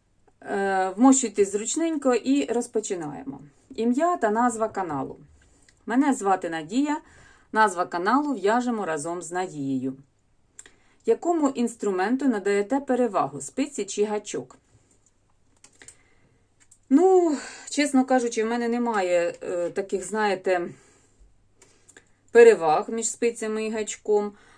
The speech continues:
Е, якщо стоїть вибір, я більше, більше дивлюся на те, що мені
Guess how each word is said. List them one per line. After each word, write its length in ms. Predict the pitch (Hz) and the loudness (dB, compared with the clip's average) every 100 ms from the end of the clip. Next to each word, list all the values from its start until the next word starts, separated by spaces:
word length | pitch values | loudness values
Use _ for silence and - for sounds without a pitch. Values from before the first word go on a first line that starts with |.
| - | -14
Е, 600 | - 196 190 190 190 185 | -6 -2 0 0 0 0
якщо 640 | 202 233 - 294 277 254 | 4 4 2 0 2 2
стоїть 500 | 240 - 247 240 226 | 0 -4 -4 -4 -6
вибір, 600 | 220 240 - 208 202 190 | -4 -2 0 4 4 2
я 300 | 190 247 240 | 0 2 2
більше, 680 | 202 240 226 - 208 202 196 - _ _ _ _ _ _ _ - _ _ _ _ _ _ _ _ _ _ - | 2 -2 -4 -2 0 0 -2 -8 _ _ _ _ _ _ _ -20 _ _ _ _ _ _ _ _ _ _ -14
більше 380 | 196 277 277 254 | 0 0 2 0
дивлюся 540 | 208 220 220 247 233 220 | 2 0 0 -2 0 0
на 140 | 220 | -2
те, 260 | 220 311 339 | -4 -4 -4
що 280 | - 254 | -4 2
мені 560 | 269 240 220 214 208 | 4 4 0 -2 0